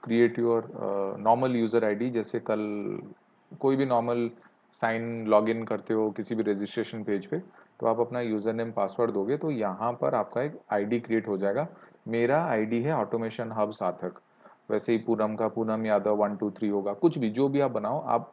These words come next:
बना लो, ठीक है। अशरफ ने अपना बनाया होगा, रामू ने अपना बनाया होगा। So you guys please make your GitHub account। Once this is done, this, this, this is essential, क्योंकि because I don't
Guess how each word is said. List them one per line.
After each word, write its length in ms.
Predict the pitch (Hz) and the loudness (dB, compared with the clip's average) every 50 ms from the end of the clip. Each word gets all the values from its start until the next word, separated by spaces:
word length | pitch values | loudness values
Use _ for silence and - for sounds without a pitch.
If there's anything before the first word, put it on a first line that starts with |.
| - | -6
बना 240 | 110 107 104 95 92 | -2 0 0 2 2
लो, 200 | 90 90 87 - - - _ _ _ _ - | 0 0 -2 -6 -8 -16 _ _ _ _ -4
ठीक 180 | - 123 117 120 | -4 -2 0 0
है। 60 | 107 | 0
अशरफ 360 | - 107 104 - 117 110 - - | 0 -2 -2 0 0 0 0 0
ने 60 | 110 | -4
अपना 220 | 104 - 117 110 | -4 -2 -2 -2
बनाया 280 | 104 107 101 101 104 101 | 0 0 0 0 0 0
होगा, 340 | 98 101 98 101 101 101 101 | 0 0 0 2 2 4 4
रामू 260 | 101 101 101 110 110 | 4 4 4 2 0
ने 80 | 110 | 0
अपना 240 | 107 104 - 113 110 | 0 0 0 0 -2
बनाया 240 | 104 104 101 101 95 | 0 0 -2 -2 -2
होगा। 240 | 95 95 95 95 95 - - - - - _ - | -4 -4 -6 -6 -8 -10 -16 -20 -20 -20 _ -2
So 160 | - 151 156 | 0 2 2
you 160 | 165 170 156 127 120 | 4 2 2 2 2
guys 360 | 110 110 139 175 180 165 - - _ _ _ _ _ _ | 2 2 2 0 -2 -4 -8 -16 _ _ _ _ _ _
please 440 | - 131 135 156 170 190 180 156 - - - - 123 117 117 | -2 0 2 2 2 2 0 -2 -4 -8 -12 -10 -8 -6 -4
make 320 | 120 120 120 127 127 - - - - - _ _ - 107 107 | -4 -4 -4 -6 -8 -12 -18 -20 -20 -20 _ _ -8 -4 -2
your 180 | 107 107 113 117 107 104 | 0 0 0 -2 -2 -4
GitHub 320 | 92 - 107 107 98 92 | -6 -6 -6 -6 -4 -4
account। 320 | 95 95 87 87 90 - - _ _ _ _ _ _ _ _ _ _ - 104 101 | -6 -6 -8 -10 -12 -14 -18 _ _ _ _ _ _ _ _ _ _ -8 -2 2
Once 340 | 113 135 175 196 185 - - - - 123 117 | 2 2 2 2 -2 -6 -10 -12 -8 -4 -4
this 140 | 113 - - 131 | -4 -2 -2 -2
is 140 | 120 120 - 101 98 | -2 -2 -4 -4 -2
done, 220 | 95 95 113 151 175 - _ _ _ _ _ _ _ _ _ _ _ _ _ _ _ _ _ _ _ _ _ _ _ - | 0 0 -2 -4 -6 -10 _ _ _ _ _ _ _ _ _ _ _ _ _ _ _ _ _ _ _ _ _ _ _ -2
this, 240 | 135 151 147 - | 0 0 0 -2
this, 300 | - 160 165 175 - - - - | 2 4 4 4 4 2 -6 -4
this 220 | 143 143 135 - | -2 -2 0 2
is 220 | 175 160 139 - - | 0 0 0 -2 -4
essential, 600 | 165 - - - 139 135 131 - 135 113 98 95 95 | -6 -4 -2 -2 -2 -2 -2 0 0 0 0 0 -4
क्योंकि 300 | - 123 117 - 156 160 151 127 | -6 -6 -4 0 0 0 0 0
because 320 | 127 135 156 156 147 - - 117 | 0 2 2 2 2 0 -2 0
I 120 | 117 127 139 143 151 | 2 2 2 2 0
don't 200 | 165 170 160 | -2 -2 -2